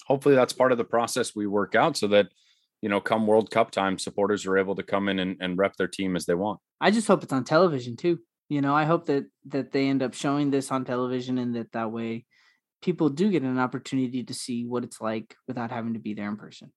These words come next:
Speaker 1: Oh, I, I think not only are these games gonna be televised, I think they're gonna be televised on a big network. I think these games are, are also gonna be part of the M L S attempting to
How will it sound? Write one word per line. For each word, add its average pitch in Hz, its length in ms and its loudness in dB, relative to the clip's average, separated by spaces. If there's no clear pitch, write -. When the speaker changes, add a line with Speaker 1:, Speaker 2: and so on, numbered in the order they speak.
Speaker 1:
Oh, 101 80 8
I, 107 240 6
I - 20 6
think 127 140 2
not 120 160 4
only 123 160 6
are 107 80 6
these 101 220 2
games 98 240 0
gonna 90 160 -2
be 82 100 -4
televised, 87 560 4
I 92 80 2
think 87 160 -2
they're 90 100 2
gonna 85 140 -4
be 78 100 -6
televised 82 540 0
on 80 80 -4
a 73 60 -4
big 73 260 -4
network. 67 420 -8
I 82 220 0
think 78 160 -4
these 82 220 -2
games 80 320 -2
are, 73 280 0
are 78 260 -2
also 90 340 2
gonna 85 220 -2
be 80 160 -6
part 82 320 2
of 76 200 0
the 85 180 0
M 82 100 -2
L 82 180 0
S 80 240 0
attempting 82 540 -4
to 80 360 -2